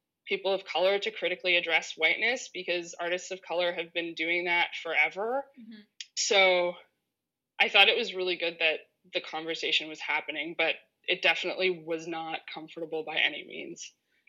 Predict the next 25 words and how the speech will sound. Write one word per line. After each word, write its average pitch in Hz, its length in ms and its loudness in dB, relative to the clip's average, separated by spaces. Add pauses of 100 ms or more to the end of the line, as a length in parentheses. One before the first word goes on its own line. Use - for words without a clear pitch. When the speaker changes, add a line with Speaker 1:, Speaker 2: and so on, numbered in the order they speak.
(180)
Speaker 2:
Um, 196 240 -8
was 208 180 2
it 214 180 0
significant 226 720 0 (200)
for 214 100 -4
you 202 340 0
to 214 120 -4
be 208 160 -6
doing 196 320 -4
it 202 200 -6 (160)
in 208 160 -4
P 202 280 -4
E 196 40 -2
I, 220 420 -2 (240)
having 208 240 -2
grown 202 240 -2
up 190 220 -8
there, 196 380 -4 (360)
Charlottetown 202 540 -14
being 196 200 -14
such 196 280 -14
a 196 200 -14
white 190 280 -8 (100)
Speaker 1:
<clears throat> - 80 -4
Speaker 2:
place? 262 560 -4